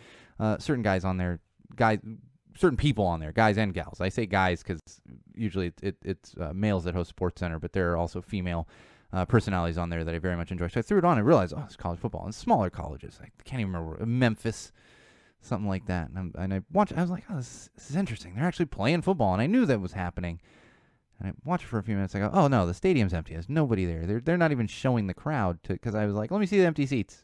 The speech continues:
You know, it's been doing that. They kinda, they try not to show the empty seats a lot in baseball and stuff, but you see the empty seats now and then. And they, they went, they panned back far enough. Stadi-, now, granted, stadium's not full, but there's people sitting around the stadium. <laughs>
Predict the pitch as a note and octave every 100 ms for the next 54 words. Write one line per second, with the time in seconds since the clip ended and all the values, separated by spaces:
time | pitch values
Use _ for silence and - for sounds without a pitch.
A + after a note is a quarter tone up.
0 | - F#2+ F2+ F2 - - - A2+ A2+ A#2
1 | G#2+ C2+ B2+ - _ _ _ D3+ B2+ -
2 | D3 - E3 C#3+ B2+ - B2 A#2 A2 G#2
3 | A2+ G#2 G2+ F#2+ F#2 G2+ - F#2 F2 -
4 | E2+ F2 - - - _ _ _ _ _
5 | - - - C#3 C3+ G#2+ G2 F#2+ - E3
6 | G2+ E2+ D#2+ D#2+ - A#2 - _ _ _
7 | _ E3 E3 G2+ D#3 C3+ F#3+ G#3+ - _
8 | _ D3 C#3+ - - A3+ E3 F#3 F#3+ -
9 | G3+ G3 A2 G2+ - - - - C#4+ B3
10 | F#3+ F#3 F#3 E3+ C#3+ A2+ B3+ G#3 E3+ D3
11 | - C#3+ - - - A#3+ D4 A#3 - C#4+
12 | A3 G3+ D#3+ - D4+ A3 B2 -